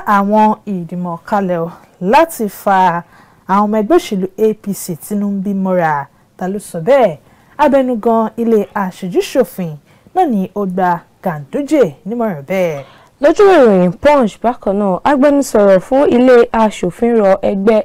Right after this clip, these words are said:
Speaker 2: A P C láti dá àwọn ọmọ ẹgbẹ́ ilé aṣòfin ti ọdún two thousand and twenty-seven padà.
Speaker 1: Ǹjẹ́ ẹ ti gbọ́ o?
Speaker 2: Pé kí ni?
Speaker 1: Pé Báńkì Àpapọ̀ Nàìjíríà, ìyẹn C B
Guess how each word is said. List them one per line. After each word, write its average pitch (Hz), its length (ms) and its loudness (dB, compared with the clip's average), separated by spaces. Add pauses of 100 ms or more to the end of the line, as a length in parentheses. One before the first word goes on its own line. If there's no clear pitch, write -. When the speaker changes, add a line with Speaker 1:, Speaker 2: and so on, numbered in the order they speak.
Speaker 2:
A 339 200 4
P 214 280 2
C 180 380 -2 (380)
láti 277 300 2
dá 247 360 4
àwọn 180 360 2
ọmọ 190 200 2
ẹgbẹ́ 196 400 2
ilé 202 440 4 (440)
aṣòfin 196 520 0
ti 208 400 0
ọdún 202 360 0
two 330 280 0
thousand 247 360 -4
and 170 160 -6
twenty-seven 208 680 -6 (100)
padà. 151 340 -6 (600)
Speaker 1:
Ǹjẹ́ 220 320 -2
ẹ - 20 -6
ti - 180 -12
gbọ́ 233 340 2
o? 190 160 -2
Speaker 2:
Pé 247 160 6
kí 233 260 0
ni? 190 300 0
Speaker 1:
Pé 320 160 6
Báńkì 349 420 4
Àpapọ̀ 220 680 0
Nàìjíríà, 196 720 0
ìyẹn 196 260 -4
C 330 320 0
B 247 160 -8